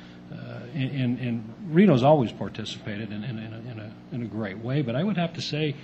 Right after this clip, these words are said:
the strengths would be in the bigger cities. I mean, the weaknesses would be in the bigger cities, and the strengths would be in the smaller ones, because the bigger cities are carrying the financial burden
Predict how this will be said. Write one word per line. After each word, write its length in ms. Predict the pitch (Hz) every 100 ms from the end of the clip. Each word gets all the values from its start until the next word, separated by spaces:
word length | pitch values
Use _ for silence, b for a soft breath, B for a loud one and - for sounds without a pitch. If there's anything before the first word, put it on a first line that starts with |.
| B B B
the 80 | 135
strengths 300 | - 202 202
would 100 | 175
be 60 |
in 60 | 185
the 80 | 156
bigger 220 | 175 175
cities. 460 | - 180 214 - - - B B B B
I 80 | 147
mean, 80 | 160
the 80 | 143
weaknesses 400 | 214 185 - 139
would 100 | 127
be 40 |
in 60 | 127
the 60 |
bigger 180 | 127 127
cities, 280 | 127 170 147
and 80 | 127
the 60 |
strengths 280 | - 160 143
would 80 | 123
be 60 | 127
in 60 |
the 40 | 113
smaller 440 | - 151 190 175
ones, 240 | 101 101
because 360 | 107 113 120 107
the 220 | 113 -
bigger 240 | 110 196 220
cities 300 | 165 147 123
are 60 |
carrying 300 | - 143 139
the 80 | 117
financial 420 | - 127 120 113
burden 520 | - 185 160 135 135